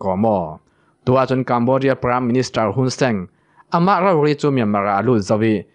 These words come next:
mi nong hlai thon an ko mo ding. Hun Sen chun Asian Chairman a si la ya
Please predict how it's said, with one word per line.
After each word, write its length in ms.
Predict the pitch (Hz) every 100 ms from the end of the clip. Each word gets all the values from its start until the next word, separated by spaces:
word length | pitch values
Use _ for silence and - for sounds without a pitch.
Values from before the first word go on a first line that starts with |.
| _ 101
mi 200 | 123 127
nong 180 | 107 98
hlai 200 | 101 95
thon 240 | 107 104
an 160 | 101 104
ko 200 | 95 90
mo 120 | 98
ding. 460 | 117 104 85 80 - _ _ _ _
Hun 140 | 135 147
Sen 200 | 160 143
chun 200 | 147 127
Asian 360 | 135 143 147
Chairman 380 | 139 151 143 131
a 80 | 123
si 220 | - 110
la 100 | 107
ya 320 | 110 123 104